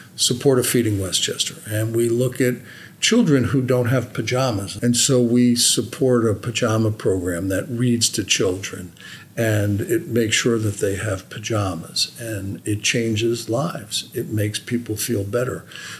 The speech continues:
So, you know, and there are many other programs. Those are two that just come to mind about assisting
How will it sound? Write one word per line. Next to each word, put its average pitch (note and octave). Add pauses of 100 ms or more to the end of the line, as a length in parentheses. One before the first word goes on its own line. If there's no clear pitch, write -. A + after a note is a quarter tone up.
So, C#3+ (600)
you C#3
know, C3
and D3
there C#3+
are B2+
many C#3
other B2+
programs. B2
Those A#2+
are A#2
two B2+
that A2+
just A2
come A2
to A2+
mind B2
about G2+
assisting G2+